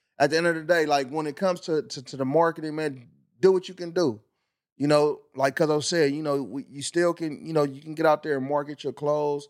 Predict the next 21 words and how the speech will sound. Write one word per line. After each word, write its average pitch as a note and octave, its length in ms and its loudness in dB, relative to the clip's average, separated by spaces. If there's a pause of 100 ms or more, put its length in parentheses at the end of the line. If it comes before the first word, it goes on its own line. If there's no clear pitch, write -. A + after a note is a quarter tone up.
(320)
You C#3 80 -2
know, C#3+ 180 4
if C3+ 220 -4
it's C#3+ 140 -8
in D3 80 -4
the C3+ 80 -6
cannabis C#3 500 -4
world, D3 400 0
it's B2 120 -10
just C3+ 200 -12
a C3 40 -8
way C#3 180 0
that B2+ 200 -4
you, C3+ 240 -6
um, B2+ 640 -2 (720)
a A#2+ 40 -8
way D3 140 6
that C#3+ 180 -4
you C#3 60 -10
do C3+ 260 0
it. - 100 -14